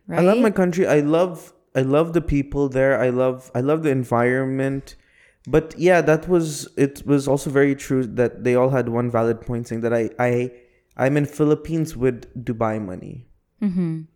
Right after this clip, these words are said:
Speaker 1: Exactly.
Speaker 2: So I don't know if, like, what I'm doing right now, if I go to Philippines, will translate in terms of, of my income over there. But, uh,
Speaker 1: Imagine tax after
Speaker 2: tax is a
Speaker 1: tax and
Speaker 2: real pain
Speaker 1: everything
Speaker 2: over
Speaker 1: else.
Speaker 2: there.
Speaker 1: Yeah.
Speaker 2: Yeah. Commuting.
Speaker 1: We, we talk about fuel charges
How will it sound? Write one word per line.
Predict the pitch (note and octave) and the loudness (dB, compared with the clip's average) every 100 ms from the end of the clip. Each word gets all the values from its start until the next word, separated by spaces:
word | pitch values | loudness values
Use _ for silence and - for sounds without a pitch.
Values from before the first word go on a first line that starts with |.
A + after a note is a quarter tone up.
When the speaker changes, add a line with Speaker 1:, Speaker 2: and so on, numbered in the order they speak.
| _ _ - | _ _ -12
Speaker 1:
Exactly. | F3+ D#3+ D3+ D#3 D#3 | -10 -6 -6 -6 -8
Speaker 2:
So | D3+ D3 | 0 2
I | C#3 | 4
don't | D#3 | 2
know | D#3 | 0
if, | D#3+ | 0
like, | C#3 C3 | -2 -2
what | A2 B2 C3 | -2 -2 -2
I'm | C3 C3 | -4 0
doing | C3 B2+ | 0 0
right | B2+ A#2+ | -2 -2
now, | A#2 A#2 A#2 | -2 -2 -4
if | A2+ - | -6 -4
I | A2+ G2+ | -4 -4
go | - A2 | -6 -6
to | A2+ | -4
Philippines, | - A2+ A2+ A2 A#2 A#2 - | -6 -6 -8 -10 -12 -14 -16
will | A2+ A#2 | -10 -8
translate | - A2+ A2+ A2 A2+ A2 | -6 -8 -8 -6 -6 -8
in | A#2 A2 | -12 -10
terms | A2+ G#2+ A2+ | -8 -8 -8
of, | G#2 F#2+ _ _ _ _ _ - | -8 -10 _ _ _ _ _ -10
of | A#2 | -4
my | A#2 | -4
income | A2+ B2 D3 C3+ | -4 -4 -4 -4
over | C3+ D3 | -2 -2
there. | C#3+ D#3 E3+ | -2 -4 -6
But, | G#2+ A2 G#2+ D#3+ | -4 -4 -4 -4
uh, | A2 | -2
Speaker 1:
Imagine | G2 D3+ D3 C#3 | -2 -4 -8 -10
tax | D#3+ C#3 C3 - - - - - - | -8 -8 -10 -14 -20 -20 -20 -18 -2
after | C#3+ | 2
Speaker 2:
tax | C3 C#3 | 2 2
is | |
a | C3+ | -2
Speaker 1:
tax | A#2+ | 0
and | B2 A2+ | -2 0
Speaker 2:
real | B2 B2 | 0 0
pain | C#3 C3 B2 A#2+ | 0 0 0 -2
Speaker 1:
everything | |
Speaker 2:
over | A#2 A#2 A2+ | -2 -2 -2
Speaker 1:
else. | A2+ | 0
Speaker 2:
there. | A2+ A2+ A2+ | 0 0 -2
Speaker 1:
Yeah. | A2 | -2
Speaker 2:
Yeah. | A2 G#2+ G#2 A#2 - - | -4 -4 -8 -12 -16 -12
Commuting. | A2+ A#2 A#2+ - A#2+ A#2 A#2+ | -8 -6 -6 -6 -8 -8 -6
Speaker 1:
We, | F3 F3+ F3 E3+ | 0 0 2 0
we | E3+ | -2
talk | E3+ D#3 E3+ | -2 -4 -2
about | D3+ D3+ - | -2 -2 -6
fuel | E3 D#3 D3 C#3+ | -6 -2 -2 -4
charges | - D3 C#3+ D3+ C#3+ | -4 -4 -4 -6 -8